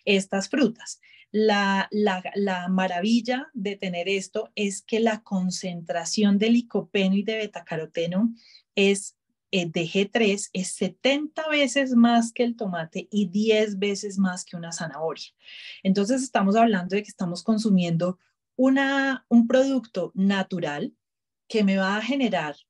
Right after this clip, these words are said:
una dosis extra de un producto que va a llegar a mi cuerpo a hacerme solo bien. Eh, y la, y la, mm, venta-, la ventaja, una de las bondades grandísimas justamente de G tres es que esos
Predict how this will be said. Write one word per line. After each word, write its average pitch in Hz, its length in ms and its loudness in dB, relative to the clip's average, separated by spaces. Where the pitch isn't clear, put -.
una 185 520 -2
dosis 208 840 0
extra 226 580 -2
de 202 200 4
un 190 160 4
producto 208 680 2
que 196 100 0
va 180 120 2
a 180 40 -4
llegar 208 300 0
a 220 40 -2
mi 226 140 -2
cuerpo 180 500 -4
a 190 120 -4
hacerme 170 600 -2
solo 190 420 2
bien. 180 240 0
Eh, 202 460 2
y 269 160 0
la, 277 400 -2
y 254 120 -2
la, 254 420 -2
mm, 233 360 0
venta-, 220 640 -4
la 208 240 -4
ventaja, 233 640 -2
una 196 260 -8
de 233 60 -4
las 220 180 -6
bondades 185 560 -4
grandísimas 220 800 0
justamente 214 640 -4
de 226 100 0
G 208 180 -6
tres 214 360 -2
es 208 180 -4
que 233 340 2
esos 247 360 0